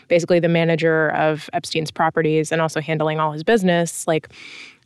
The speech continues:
I, the way that I sort of think about it as well is that she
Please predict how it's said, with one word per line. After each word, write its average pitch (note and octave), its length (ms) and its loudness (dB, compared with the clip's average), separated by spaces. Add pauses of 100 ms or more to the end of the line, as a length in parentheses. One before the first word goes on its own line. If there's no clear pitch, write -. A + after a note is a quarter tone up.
(120)
I, F#3+ 120 2
the F#3 180 2
way G3 160 6
that F#3+ 100 2
I F#3 100 4
sort F3 220 0
of E3 80 -2
think E3+ 180 -2
about D#3+ 200 2
it D#3 100 0
as D#3 140 -2
well D#3+ 260 4
is D#3 140 0
that - 160 -4
she D#3+ 340 -2